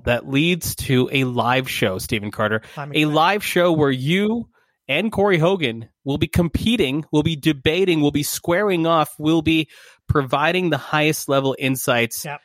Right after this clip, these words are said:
Speaker 1: for the upcoming Alberta election. You will be dueling off with strategies for the N D P versus the U C P.
Speaker 2: Yep.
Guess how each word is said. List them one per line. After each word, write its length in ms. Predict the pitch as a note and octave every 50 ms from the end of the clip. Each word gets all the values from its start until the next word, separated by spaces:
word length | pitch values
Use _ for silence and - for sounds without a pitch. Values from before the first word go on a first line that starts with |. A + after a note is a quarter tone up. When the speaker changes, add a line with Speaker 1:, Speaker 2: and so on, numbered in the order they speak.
| _ _ _ _ _ _ _ _
Speaker 1:
for 120 | - C#3 B2+
the 80 | C3 -
upcoming 500 | - C3 - - - C3+ B2+ C3 B2+ A#2+
Alberta 300 | A#2 A2+ A#2 A#2 A2+ A2+
election. 480 | G#2 A2 G#2+ G#2+ G#2+ - - - A#2
You 120 | A2+ C3+ D#3
will 100 | E3+ D3+
be 120 | C#3+ C3+
dueling 400 | A2+ G#2+ B2 B2+ B2+ B2 A#2 A2+
off 300 | A2 G#2+ G#2+ G#2 - -
with 320 | - A#2 G#2+ G#2+ G#2+ - - -
strategies 640 | - - - - B2+ B2 B2+ C3 B2+ - C3+ B2 A#2+
for 160 | - - A#2+
the 220 | G#2+ A2+ A2 A2 - _ -
N 200 | C3 C#3 D3 C#3
D 180 | C#3 C3+ C3
P 380 | B2 - - C3 B2+ B2 B2 A#2+
versus 480 | A2+ A#2 B2 B2+ B2 - C3 A#2 G#2+ -
the 100 | A2+ G#2+
U 200 | G#2+ B2 C3+ C#3
C 220 | - - B2 A2+
P. 120 | - A#2+
Speaker 2:
Yep. 140 | B2 - -